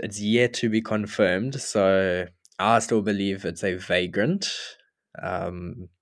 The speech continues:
I mean, weirder things have pitched, little crake, wood warbler. Bear in mind, those do have decent migration patterns, whereas the waterhen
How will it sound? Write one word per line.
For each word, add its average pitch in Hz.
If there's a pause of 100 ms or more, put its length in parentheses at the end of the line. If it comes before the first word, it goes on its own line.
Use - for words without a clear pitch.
(160)
I 95
mean, 95
weirder 95
things 92
have 87
pitched, -
little 90
crake, 90 (340)
wood 95
warbler. 87 (1400)
Bear 104
in 101
mind, 98
those 98
do 98
have 87 (760)
decent 98
migration 95
patterns, 139
whereas 92
the 90
waterhen 90